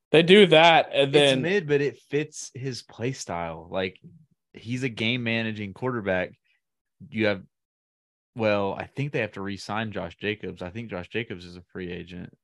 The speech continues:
Speaker 2: and I don't think they've re-signed him yet.
Speaker 1: He's, he got tagged, I'm pretty sure.
Speaker 2: Okay, I was about, I was literally about to say, unless he gets tagged.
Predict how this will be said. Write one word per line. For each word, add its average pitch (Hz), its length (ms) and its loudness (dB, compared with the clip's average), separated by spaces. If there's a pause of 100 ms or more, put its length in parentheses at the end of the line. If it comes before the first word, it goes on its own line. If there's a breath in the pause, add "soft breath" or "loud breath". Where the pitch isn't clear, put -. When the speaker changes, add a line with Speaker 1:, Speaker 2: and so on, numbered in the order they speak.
(360)
Speaker 2:
and 90 80 -10
I 90 60 -6
don't 90 140 -10
think 104 120 -14
they've 92 180 -10
re-signed 90 480 -12
him 104 240 -12
yet. 87 220 -10
Speaker 1:
He's, 185 140 2
he 165 180 2
got 139 160 2
tagged, 110 440 -4
I'm 113 100 -10
pretty 107 160 -8
sure. 101 260 -4
Speaker 2:
Okay, 120 100 -4
I 98 80 2
was 110 100 0
about, 110 160 -2
I 120 80 2
was 117 140 0
literally 131 220 0
about 117 120 -2
to 107 80 -6
say, 110 180 -4
unless 98 260 -6
he 101 140 -10
gets 92 220 -10
tagged. 87 540 -8